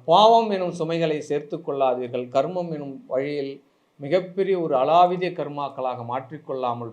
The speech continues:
புனித கர்மாவாக மாற்றி, உங்களுடைய வருங்கால சந்ததிக்கு மிகப்பெரிய ஒரு வெளிச்சத்தை கொடுங்கள். இந்த ரெண்டாயிரத்தி இருபத்தைந்தில் சபதம் எடுங்கள். யாருக்கும்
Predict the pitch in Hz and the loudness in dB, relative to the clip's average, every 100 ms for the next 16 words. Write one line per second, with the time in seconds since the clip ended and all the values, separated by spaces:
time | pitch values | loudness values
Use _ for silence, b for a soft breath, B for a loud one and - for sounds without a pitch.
0 | - 165 185 180 143 135 127 117 110 110 | -10 -6 -4 -4 -4 -4 -2 0 0 -2
1 | 110 107 131 - 151 - _ _ _ _ | -6 -8 -10 -14 -20 -20 _ _ _ _
2 | 131 135 135 131 175 214 214 208 202 175 | -4 0 2 4 4 8 8 8 6 2
3 | 180 180 180 175 160 151 175 180 190 180 | 0 -2 -4 -6 -2 0 0 0 0 2
4 | 147 165 214 220 - 190 - 156 151 143 | 0 0 0 -2 -4 -6 -4 -4 -4 -4
5 | 143 143 139 123 135 165 190 185 175 151 | -8 -8 -8 -6 -2 2 2 2 -2 -6
6 | 143 160 165 160 151 143 131 120 139 156 | -6 -6 -6 -8 -6 -8 -4 -2 0 -2
7 | 143 135 135 147 - _ _ _ _ 135 | -4 -4 -4 -4 -8 _ _ _ _ 2
8 | 131 160 185 180 - 202 208 | 6 8 8 4 -4 -8 -8